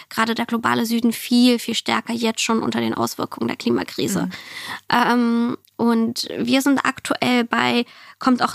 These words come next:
Speaker 1: immer darauf an, welche Quelle man zitiert und mit wem man spricht, in Deutschland durchschnittlich, glaub ich, bei eins Komma drei irgendwas mit irgendwelchen Kommastellen. Also gar nicht mal so weit weg von der eins Komma fünf. Und, ähm, global bei ein bisschen weniger.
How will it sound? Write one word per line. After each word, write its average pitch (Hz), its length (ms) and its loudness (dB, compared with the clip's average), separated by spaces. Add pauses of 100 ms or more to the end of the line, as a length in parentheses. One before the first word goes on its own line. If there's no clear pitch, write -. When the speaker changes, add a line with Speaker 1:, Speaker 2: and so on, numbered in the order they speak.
Speaker 1:
immer 233 160 2
darauf 233 200 -2
an, 233 140 0
welche 226 200 -2
Quelle 302 240 4
man 262 160 4
zitiert 247 400 -2
und 233 40 0
mit 226 140 -2
wem 226 120 0
man 226 100 0
spricht, - 340 -4 (100)
in 226 220 0
Deutschland 233 520 0 (380)
durchschnittlich, - 460 0
glaub 214 160 0
ich, 214 80 -2
bei - 140 -2
eins 233 240 -2
Komma 220 260 0
drei 214 520 2
irgendwas 214 420 0
mit 220 80 0
irgendwelchen 226 400 -2
Kommastellen. - 520 -2
Also 240 140 -2
gar 302 200 2
nicht 539 120 -14
mal 381 100 4
so 320 100 -2
weit 285 180 -4
weg - 100 -4
von 220 140 -4
der 214 100 -4
eins - 140 -8
Komma - 180 -4
fünf. - 320 -6 (640)
Und, 233 440 2
ähm, 220 260 2
global 220 380 0
bei 226 80 0
ein 214 140 0
bisschen 214 280 0
weniger. - 440 0